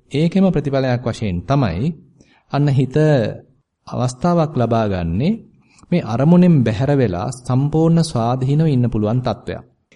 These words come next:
එයාටම මේ අරමුණේ තියෙන ආදීනව ප්‍රකට වෙලා. ආදීනව ප්‍රකට වෙච්ච මනසක්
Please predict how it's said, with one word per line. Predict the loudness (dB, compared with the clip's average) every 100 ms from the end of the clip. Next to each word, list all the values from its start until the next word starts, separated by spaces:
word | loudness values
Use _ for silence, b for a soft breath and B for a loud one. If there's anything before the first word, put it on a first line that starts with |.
| b
එයාටම | 0 0 4 4
මේ | 6 4 2
අරමුණේ | 0 0 2 2 2
තියෙන | 0 -2 0
ආදීනව | 0 0 2 2 2
ප්‍රකට | 0 -2 -2
වෙලා. | -4 -6 -12 _ _ _ b b b -4
ආදීනව | -2 2 2 4 2
ප්‍රකට | 0 0 2
වෙච්ච | 2 4
මනසක් | 2 2 0 -2